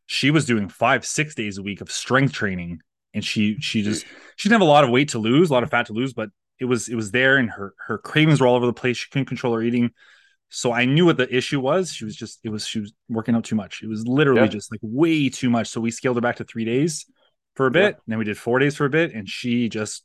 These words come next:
Speaker 1: took off. Like, her
Speaker 2: Yeah.
Speaker 1: nutrition was on point after. Her sleep was good. She felt stronger.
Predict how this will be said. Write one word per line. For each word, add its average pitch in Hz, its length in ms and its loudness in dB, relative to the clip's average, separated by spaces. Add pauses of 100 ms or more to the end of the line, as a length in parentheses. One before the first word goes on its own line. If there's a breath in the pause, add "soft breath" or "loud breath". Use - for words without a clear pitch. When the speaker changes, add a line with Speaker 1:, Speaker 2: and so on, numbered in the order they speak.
Speaker 1:
took - 240 -10
off. 95 320 -4
Like, 98 160 -8
her 95 260 -12 (100)
Speaker 2:
Yeah. 80 240 -6 (120)
Speaker 1:
nutrition 165 400 2
was 147 120 6
on 151 180 6
point 147 220 4
after. 143 280 2
Her 101 60 0
sleep 143 280 -4
was 120 140 0
good. 139 240 2
She 101 100 -10
felt 104 220 -10
stronger. 131 680 2